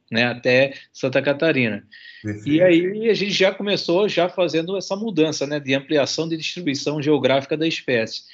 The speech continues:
Speaker 1: E eu me lembro até que a gente mandou até pro Jornal Nacional, uma vez saiu uma matéria dizendo que o peixe ocorria até São Paulo, e a gente mandou uma retificação pro Jornal Nacional nessa época. Não, ele ocorre aqui em Santa Catarina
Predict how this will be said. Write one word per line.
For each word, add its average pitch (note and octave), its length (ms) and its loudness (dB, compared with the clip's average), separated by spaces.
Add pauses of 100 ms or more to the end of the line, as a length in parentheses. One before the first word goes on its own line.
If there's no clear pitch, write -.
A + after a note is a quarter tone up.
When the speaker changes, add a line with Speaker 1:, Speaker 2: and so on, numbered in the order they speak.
(560)
Speaker 1:
E C3+ 220 4
eu C#3 100 4
me C#3 120 2
lembro C#3+ 180 2
até D3+ 160 0
que D#3 60 0
a - 20 -2
gente D#3 180 -4
mandou D3 240 -2
até C#3+ 160 0
pro E3 160 -2
Jornal D3 360 0
Nacional, C3+ 340 -2
uma C3+ 160 0
vez B2+ 180 0
saiu C3 180 0
uma B2 60 -2
matéria C#3 460 -2
dizendo C#3 260 -2
que C3+ 80 -16
o D3+ 60 -6
peixe D3 240 -2
ocorria C#3+ 320 0
até C#3 160 -4
São C#3 220 -4
Paulo, C3+ 220 2
e - 20 2
a - 20 0
gente D3 140 -2
mandou C3+ 200 -2
uma C#3 120 -2
retificação C3+ 580 -2
pro C3+ 80 -4
Jornal C3+ 300 0
Nacional C3 420 0
nessa B2+ 260 0
época. B2 300 0 (240)
Não, C3 180 4
ele C3+ 80 2
ocorre C3 360 2
aqui - 160 -8
em A#2+ 40 -6
Santa C3+ 240 -6
Catarina C#3 640 0